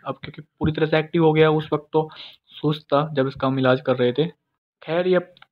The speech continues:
डॉगी बिल्कुल पूरी तरह से स्वस्थ है। अगर फ्रेंड आपको कोई इस तरह का डॉगी मिलता है, उसका ट्रीटमेंट बहुत ही सिंपल है। आप क्या करें फ्रेंड, ivermectin टेन एम जी के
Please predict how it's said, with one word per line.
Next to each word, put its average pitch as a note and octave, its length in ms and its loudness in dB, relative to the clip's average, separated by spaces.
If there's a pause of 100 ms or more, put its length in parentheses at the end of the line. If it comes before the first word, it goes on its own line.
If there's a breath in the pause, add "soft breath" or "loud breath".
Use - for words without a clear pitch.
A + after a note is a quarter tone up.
(240)
डॉगी D3 180 4
बिल्कुल D#3 240 -2
पूरी D3 180 -2
तरह C#3+ 100 -2
से D#3+ 100 -4
स्वस्थ C3 400 -2
है। B2+ 60 2
अगर D3 200 0
फ्रेंड F3 220 2
आपको F3 200 2
कोई F3 160 4
इस F3 100 -4
तरह D#3+ 120 2
का E3 80 4
डॉगी D3+ 240 2
मिलता C3+ 260 -2
है, D3+ 40 2
उसका D#3 180 -4
ट्रीटमेंट D3+ 440 -4
बहुत D3+ 320 -2
ही F3 60 -6
सिंपल C#3 440 -2
है। F3 100 -2 (440 loud breath)
आप D#3+ 200 0
क्या E3 140 4
करें D#3 160 2
फ्रेंड, E3+ 220 -2 (200)
ivermectin D#3+ 640 0
टेन D3+ 160 2
एम D3+ 120 0
जी D3+ 100 -4
के E3 240 0